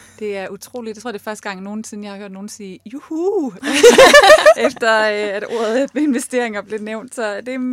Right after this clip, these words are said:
Speaker 1: det er virkelig dejligt. Det er helt klart en, øh, mission, jeg har om, at, øh, vi skal have gjort det her sjovt og spændende og åbnet det op, fordi det er så vigtigt.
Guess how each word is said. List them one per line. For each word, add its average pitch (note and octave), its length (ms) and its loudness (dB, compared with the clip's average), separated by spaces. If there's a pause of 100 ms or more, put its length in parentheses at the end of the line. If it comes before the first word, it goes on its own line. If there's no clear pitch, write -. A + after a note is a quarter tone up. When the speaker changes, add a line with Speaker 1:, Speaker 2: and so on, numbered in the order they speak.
(160)
Speaker 1:
det C4 80 -10
er C4 40 -10
virkelig C4+ 320 -10
dejligt. G#3+ 420 -8
Det A#3+ 140 -10
er A3 120 -10
helt A#3+ 220 -16
klart G3+ 280 -10
en, G3+ 180 -12
øh, G3+ 100 -14
mission, B3 500 -10
jeg G#3+ 80 -12
har G3+ 180 -10
om, F#3+ 240 -14
at, F#3 200 -18
øh, F3+ 180 -16
vi F#3+ 40 -18
skal - 160 -20
have G#3 60 -18
gjort G3+ 220 -16
det A3 80 -12
her G#3+ 200 -12
sjovt G#3+ 340 -14
og G#3+ 60 -18
spændende G#3 460 -14
og G3 160 -12
åbnet G3 220 -14
det F#3+ 100 -12
op, F#3 140 -16
fordi F#3 360 -20 (540)
det G3 100 -8
er F#3 80 -8
så A3 100 -10
vigtigt. G3+ 460 -14